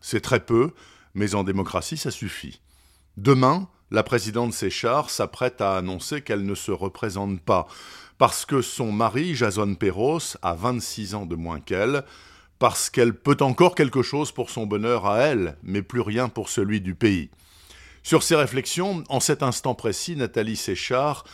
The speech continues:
baise avec ardeur et bonheur sous les hauts plafonds à moulures du pavillon de la Lanterne. En fond sonore, il y a la sonate quarante et un en si bémol majeur de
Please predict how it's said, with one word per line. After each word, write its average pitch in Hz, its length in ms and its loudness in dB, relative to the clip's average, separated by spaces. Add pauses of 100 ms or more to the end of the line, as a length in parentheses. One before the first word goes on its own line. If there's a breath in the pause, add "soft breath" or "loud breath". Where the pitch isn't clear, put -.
(260 loud breath)
baise 120 580 4
avec 101 300 -2
ardeur 117 580 2
et 92 80 0
bonheur 104 640 0
sous 104 220 -8
les 92 140 -2
hauts 117 100 4
plafonds 101 480 -6
à - 20 -6
moulures 90 400 -4
du 87 120 -10
pavillon 92 440 -4
de 82 80 -4
la 82 160 -4
Lanterne. 101 680 -2 (600 loud breath)
En 101 140 -4
fond 127 180 -6
sonore, 104 640 0 (160)
il 98 240 -6
y 101 80 0
a 101 60 2
la 92 100 -2
sonate 95 440 -4
quarante 101 380 -4
et 101 120 -2
un 104 80 -4
en 80 160 -6
si - 240 -8
bémol 92 420 -2
majeur 98 480 0
de 85 180 -4